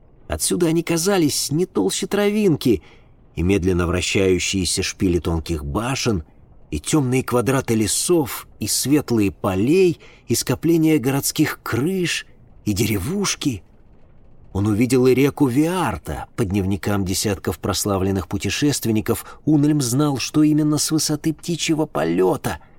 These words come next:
она прекраснее всего. Её лиловые воды струились через архипелаг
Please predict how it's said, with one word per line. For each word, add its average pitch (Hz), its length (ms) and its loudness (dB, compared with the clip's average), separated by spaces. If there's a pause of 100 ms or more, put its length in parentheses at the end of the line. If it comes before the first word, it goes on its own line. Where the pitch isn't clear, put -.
(240)
она 87 200 -4
прекраснее 87 760 -6
всего. 87 640 -4 (960)
Её 87 240 0
лиловые 135 500 2
воды 139 300 2
струились 127 580 -2
через 117 420 -4
архипелаг 113 840 -4